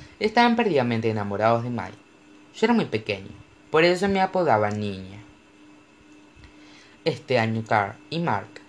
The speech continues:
comenzaron sus estudios universitarios en otras ciudades, razón por la cual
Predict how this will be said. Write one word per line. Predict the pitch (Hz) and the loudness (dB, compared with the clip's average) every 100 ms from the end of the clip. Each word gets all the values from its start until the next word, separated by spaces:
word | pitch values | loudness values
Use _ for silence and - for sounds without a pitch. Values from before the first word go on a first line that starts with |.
| - - | -20 -6
comenzaron | - 208 214 226 226 233 | 0 2 2 4 4 4
sus | 233 226 | -2 -6
estudios | 226 - 123 113 117 | -6 -4 -2 -2 -4
universitarios | 107 101 - 110 120 131 156 160 - | -4 -4 -8 -2 2 2 0 -4 -6
en | 165 | -4
otras | 104 104 95 | -2 -4 -6
ciudades, | - 101 95 92 104 - - - - - - - | -4 -2 -2 -4 -12 -20 -20 -20 -20 -20 -20 -6
razón | 127 117 113 104 | -4 -2 -4 -4
por | 104 | -2
la | 110 113 | 0 2
cual | 123 104 | 0 0